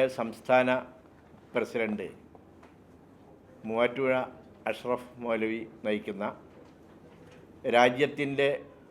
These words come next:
വീണ്ടെടുപ്പിന് ജനമുന്നേറ്റ യാത്ര എന്ന പേരിൽ ജനുവരി,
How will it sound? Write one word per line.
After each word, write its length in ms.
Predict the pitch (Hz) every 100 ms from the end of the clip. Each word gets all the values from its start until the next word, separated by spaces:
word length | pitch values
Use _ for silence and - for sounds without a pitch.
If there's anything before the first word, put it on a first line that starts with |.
| -
വീണ്ടെടുപ്പിന് 720 | 120 127 127 127 123 113 104 82 - - - - - - - - - - - - - - 113
ജനമുന്നേറ്റ 800 | 117 127 139 120 117 120 113 120 110
യാത്ര 280 | 95 - 101 - - - - - - - - - - -
എന്ന 120 | 104 107
പേരിൽ 240 | 98 85 - - - - - - - - - - - - - - - - - - - - - - - - - - - - - - - - - - - 123
ജനുവരി, 380 | 123 131 147 156